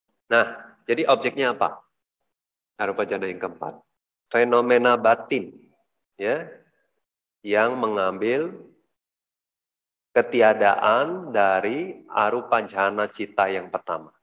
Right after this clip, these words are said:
Ya, fenomena batin. Berarti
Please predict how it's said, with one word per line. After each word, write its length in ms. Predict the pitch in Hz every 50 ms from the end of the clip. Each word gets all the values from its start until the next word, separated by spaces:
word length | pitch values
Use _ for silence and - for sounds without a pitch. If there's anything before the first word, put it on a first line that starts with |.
| _ _ _ _ _ _ _ _ _ _ _ _ _ _ _ _ _ _ _ _ _ _ _ _
Ya, 240 | - 101 117 156 - -
fenomena 560 | - 113 107 104 101 101 101 95 95 95 90
batin. 480 | - 87 85 - - 85 82 80 76 - _ _ _ _ _ _ _ _ _ -
Berarti 640 | 98 95 - 143 165 196 214 226 - - - -